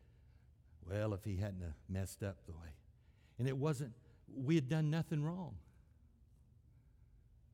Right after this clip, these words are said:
We'd gone through a tough place. But the Lord said, I s-, 'cause I said, "God, what am I,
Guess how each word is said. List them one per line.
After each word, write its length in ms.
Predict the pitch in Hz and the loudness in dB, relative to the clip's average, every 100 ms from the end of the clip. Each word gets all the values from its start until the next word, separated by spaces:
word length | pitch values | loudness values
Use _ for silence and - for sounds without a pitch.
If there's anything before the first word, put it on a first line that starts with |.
| - - | -10 -4
We'd 160 | 160 | 2
gone 180 | 175 175 | 4 4
through 200 | - 180 | 4 2
a 60 | 143 | 2
tough 320 | - 165 - | 2 0 0
place. 480 | 180 185 117 - - - - - - - - - - - - - - - - - - - - - - - - - - | -4 -2 -4 -10 -18 -20 -20 -20 -20 -20 -20 -20 -20 -20 -20 -20 -20 -20 -20 -20 -20 -20 -20 -20 -20 -20 -20 -8 -6
But 120 | 139 | 0
the 80 | 127 | 2
Lord 280 | 147 143 | 2 2
said, 320 | 113 139 113 92 80 - - - - - - - - - - - - - - - - - - - - - - - - - - - - - - - - - | 0 -2 0 -2 -10 -18 -20 -20 -20 -20 -20 -20 -20 -20 -20 -20 -20 -20 -20 -20 -20 -20 -20 -20 -20 -20 -20 -20 -20 -20 -20 -20 -20 -20 -20 -20 -20 -2
I 60 | - | 0
s-, 200 | 151 - - - | 0 -2 -12 -2
'cause 160 | 147 123 | 2 4
I 120 | 156 | 4
said, 300 | 151 143 113 | 4 0 0
"God, 300 | 117 180 123 | 0 0 0
what 160 | 175 196 | 0 2
am 140 | 151 | 4
I, 100 | 123 | 2